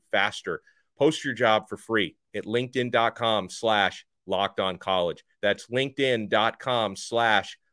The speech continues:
locked on college to post your job for free. Terms and conditions apply. Thank you so much for making Locked On Canes your first listen today. We're available free wherever you get your podcast and available free on YouTube.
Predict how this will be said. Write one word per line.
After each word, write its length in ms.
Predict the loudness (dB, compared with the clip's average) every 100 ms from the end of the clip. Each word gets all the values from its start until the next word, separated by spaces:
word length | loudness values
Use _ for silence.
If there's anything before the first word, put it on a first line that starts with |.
| -4
locked 360 | 2 2 2 -2
on 220 | -2 -2
college 500 | -2 2 2 2 -4
to 100 | -12
post 420 | -2 -2 -2 -4
your 140 | -4 -2
job 380 | 0 -2 -2
for 100 | -8
free. 400 | -14 -6 -4 -4 _ _ _
Terms 420 | 0 0 -2 -8 -10
and 140 | -10
conditions 480 | -8 -6 -6 -10 -14
apply. 440 | -4 0 0 -2 _ -20 -20 -20 0
Thank 160 | 2 2
you 60 | 0
so 200 | 4 4
much 300 | 4 0 0
for 120 | 0
making 300 | 2 0 0
Locked 300 | 2 2 0
On 160 | -2
Canes 340 | 0 0 0 -2
your 80 | -2
first 380 | 2 0 0
listen 240 | -6 -6 -6
today. 220 | 2 2
We're 140 | 4
available 360 | 4 4 6 2
free 420 | -2 0 0 0
wherever 260 | 8 8 8
you 120 | 6
get 120 | 4
your 120 | 4
podcast 520 | 4 4 6 6 6 6
and 100 | 4
available 340 | 8 6 6
free 260 | 0 0 2
on 140 | 2
YouTube. 340 | 0 0 0